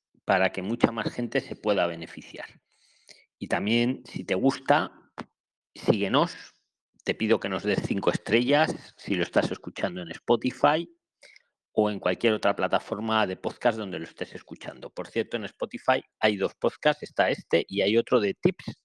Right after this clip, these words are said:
de un minuto para hacer bien las cosas. Como os digo, se hace en vivo y sin edición, tal cual se sube a las plataformas. Si quieres participar las próximas veces, te invito a que nos sigas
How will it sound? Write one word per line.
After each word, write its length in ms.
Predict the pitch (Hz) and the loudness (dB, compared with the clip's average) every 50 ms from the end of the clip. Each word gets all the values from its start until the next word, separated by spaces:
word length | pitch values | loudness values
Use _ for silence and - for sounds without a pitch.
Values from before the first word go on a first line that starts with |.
| _ _ | _ _
de 120 | 104 123 | -2 -2
un 80 | 131 123 | -2 0
minuto 420 | 113 107 110 123 120 - 127 120 | -2 -2 -4 -4 -2 -2 -2 0
para 160 | - 104 87 87 | 0 0 -2 -2
hacer 220 | - - 117 101 | -4 -4 -6 -4
bien 180 | 95 107 95 82 | -4 -6 -6 -6
las 140 | 82 - - | -10 -12 -12
cosas. 460 | _ - - - - - - - - _ _ _ - - - - - - - - - _ _ _ _ | _ -20 -20 -14 -12 -12 -12 -12 -14 _ _ _ -20 -20 -20 -20 -20 -20 -20 -20 -20 _ _ _ _
Como 220 | - 104 101 110 | -6 -4 0 0
os 100 | 110 107 | 2 4
digo, 200 | 117 143 135 127 | 4 4 4 4
se 120 | 120 - - | 2 2 0
hace 160 | - - - | 2 2 0
en 140 | 101 101 104 | 0 0 0
vivo 440 | 131 147 147 165 180 202 - _ _ _ _ _ _ _ | 0 2 2 2 0 -2 -6 _ _ _ _ _ _ _
y 100 | _ 110 | _ -10
sin 200 | 101 - - 101 101 | -10 -8 -8 -6 -6
edición, 680 | 101 95 95 90 - - 143 151 165 180 170 - - _ | -6 -6 -6 -8 -2 2 2 2 2 0 -6 -12 -4 _
tal 240 | - 101 98 98 | 2 2 2 0
cual 220 | - 127 143 160 160 | 2 2 2 2 2
se 160 | - - 98 | -4 -6 -8
sube 260 | - - 131 120 123 | -6 -4 -4 -2 -2
a 60 | 120 | -2
las 140 | 107 92 - | -2 -2 -6
plataformas. 840 | - - 92 78 - - - _ - _ _ _ _ - - _ _ _ _ _ _ _ _ _ _ | -8 -12 -12 -10 -12 -14 -18 _ -20 _ _ _ _ -20 -20 _ _ _ _ _ _ _ _ _ _
Si 240 | _ - - - 98 | _ -20 -12 -12 -12
quieres 300 | - - 127 131 151 147 | 0 2 4 4 4 0
participar 960 | - - 131 120 104 - - 101 - - 113 - - 147 175 190 - - - _ _ _ _ - _ | 2 2 2 2 2 -2 -6 -6 -6 -6 -4 2 2 2 2 2 -4 -14 -20 _ _ _ _ -12 _
las 220 | - 104 101 - | 2 4 4 4
próximas 480 | - - - 92 - 98 101 92 92 87 | 4 0 0 0 0 -2 0 0 0 4
veces, 400 | 98 151 165 - - 196 208 214 - - - _ _ _ _ _ _ _ _ _ - _ _ | 4 2 2 2 0 -2 -2 -2 -4 -10 -12 _ _ _ _ _ _ _ _ _ -20 _ _
te 80 | - 95 | -8 -6
invito 380 | 98 101 104 143 147 - 127 | -4 0 0 -2 2 4 2
a 100 | 110 - | 2 2
que 120 | - 98 87 | 0 -4 -6
nos 140 | 90 87 - | -6 -6 -4
sigas 300 | - 131 120 107 98 | -4 0 2 2 2